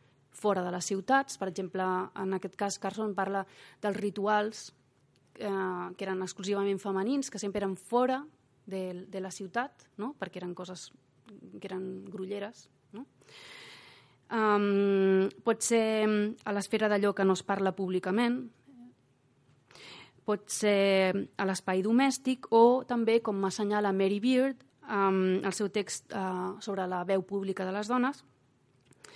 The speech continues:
també pot ser a les seves habitacions. Eh, i Beard,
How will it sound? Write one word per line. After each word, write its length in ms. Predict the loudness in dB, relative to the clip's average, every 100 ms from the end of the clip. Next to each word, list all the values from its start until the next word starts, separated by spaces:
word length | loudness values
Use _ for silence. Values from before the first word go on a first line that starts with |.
| -20 -20 -20 -8
també 200 | 2 2
pot 180 | 2 -2
ser 220 | -2 -4 -4
a 80 | -6
les 120 | -4
seves 300 | -4 -4 -6 _ _
habitacions. 800 | -10 -10 -10 -12 -12 -14 -16 -20 -20 _ _ _ _ _ _ _ -20 -20 -20 -20 -20 _ -2
Eh, 500 | 0 4 4 4 4
i 120 | 2
Beard, 320 | 2 2 0